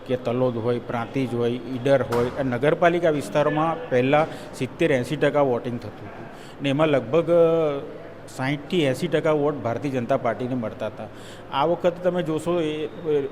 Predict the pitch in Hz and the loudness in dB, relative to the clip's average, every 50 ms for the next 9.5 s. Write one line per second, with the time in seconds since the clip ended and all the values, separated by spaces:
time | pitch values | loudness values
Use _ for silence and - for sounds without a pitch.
0 | - - - - 135 127 120 - 156 160 160 147 135 120 - - - - - - | -8 -14 -8 -2 0 0 2 2 4 6 6 6 4 2 -2 -6 -12 -14 -10 -6
1 | 175 147 139 139 160 170 165 180 175 175 175 170 165 147 - - 170 165 180 180 | -2 0 4 6 6 6 6 4 4 4 4 4 2 2 0 -2 -2 -2 -2 -4
2 | - - 190 165 151 143 - 180 160 135 117 - - 104 98 98 - - - - | -2 -2 0 0 0 0 -2 -4 -4 -4 -6 -6 -8 -10 -12 -12 -14 -14 -16 -16
3 | - - - - - - - 143 131 113 139 151 170 165 165 170 170 175 175 170 | -16 -16 -16 -16 -14 -8 -6 -6 -2 2 4 4 4 6 4 4 2 2 0 0
4 | - - 147 151 170 170 196 185 175 165 156 175 170 180 170 156 165 160 165 160 | 0 0 2 2 4 4 4 4 4 6 6 6 4 4 2 0 -2 -2 -2 -2
5 | 151 151 - 180 165 160 139 127 - - - - - - - 147 147 156 160 147 | -4 -2 -2 -4 -2 -2 -6 -6 -6 -10 -14 -14 -14 -8 -2 0 0 0 0 0
6 | 139 131 139 160 160 165 165 160 - - 156 147 143 143 143 135 - - - - | -2 0 4 4 4 4 2 -4 -8 -6 -4 0 2 2 2 0 -2 -8 -14 -14
7 | - - - 117 127 127 139 151 170 175 180 175 175 175 170 170 175 180 170 180 | -12 -12 -2 0 2 2 4 2 4 4 4 4 6 4 4 4 4 2 0 -2
8 | 190 190 185 - - - - - - - - - 180 170 175 185 185 170 180 185 | -2 -4 -4 -6 -10 -14 -16 -16 -16 -16 -12 -4 -2 0 0 0 0 2 4 4
9 | 190 196 190 185 185 190 190 190 185 | 4 4 4 2 2 0 -2 -4 -6